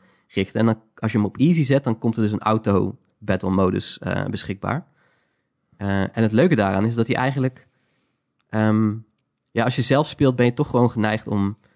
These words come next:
je hebt een bepaalde strategie gevonden die werkt. Nou, die herhaal je. Want waarom zou je hem aanpassen? Ehm,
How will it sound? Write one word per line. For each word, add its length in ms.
je 120
hebt 160
een 80
bepaalde 340
strategie 520
gevonden 480
die 140
werkt. 560
Nou, 200
die 140
herhaal 460
je. 220
Want 180
waarom 240
zou 140
je 60
hem 100
aanpassen? 480
Ehm, 420